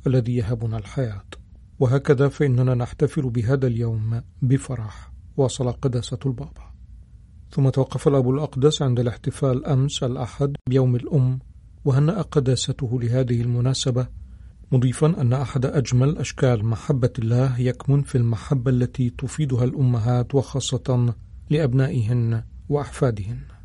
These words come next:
وتبع البابا لون الرابع عشر حديثه عن يوم الأحد هذا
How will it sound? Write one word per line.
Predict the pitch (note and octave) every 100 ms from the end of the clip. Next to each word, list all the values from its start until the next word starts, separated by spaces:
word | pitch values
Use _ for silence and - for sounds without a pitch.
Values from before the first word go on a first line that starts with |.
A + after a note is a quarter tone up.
| - - - - - - - -
وتبع | - C#3+ B2+ B2+
البابا | A2+ D3+ F3+
لون | D#3+ C3+ C3+
الرابع | A#2+ B2+ A#2+ A2
عشر | A#2 - B2+
حديثه | - B2+ A#2+ - B2 B2 D3
عن | A#2
يوم | A#2 A2+
الأحد | C3 A#2+ B2+ G#2
هذا | A2 C3 A#2 A#2+